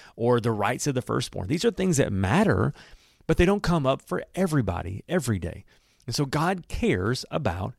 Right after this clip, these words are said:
the details. And that's already a great lesson for all of us, because many times we forget that, yes, God is the king of the universe. He created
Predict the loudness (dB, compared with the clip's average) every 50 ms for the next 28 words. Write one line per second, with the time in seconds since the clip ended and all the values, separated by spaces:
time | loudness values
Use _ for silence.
0 | _ _ -6 -4 -2 -4 -4 -4 -8 -8 -8 -12 -14 -14 -16 _ _ _ -4 0
1 | 2 4 4 4 2 0 0 2 4 4 6 6 4 6 4 4 4 4 6 4
2 | 4 4 4 2 2 2 2 2 0 0 0 0 0 2 2 2 2 4 4 4
3 | 4 2 0 -2 -4 0 2 2 2 2 0 -2 -8 -16 -20 -20 -20 _ _ 0
4 | 2 4 4 6 4 4 4 4 2 2 0 0 0 -4 -2 -2 -2 -2 -4 -8
5 | _ _ _ _ _ _ _ _ _ _ _ _ _ _ -6 -2 -2 0 0 0
6 | 0 0 -2 -4 -8 -10 -12 -20 -20 -20 -20 -20 -20 _ -4 0 0 2 2 2
7 | 2 0 -2 -6 -8 -4 0 2 2 4 2 0 0 -2 -4 -2 0 2 2 2
8 | 2 0 -2 -6 -8 -10 -6 -6 -4 -2 0 0 2 2 4 4 4 2 2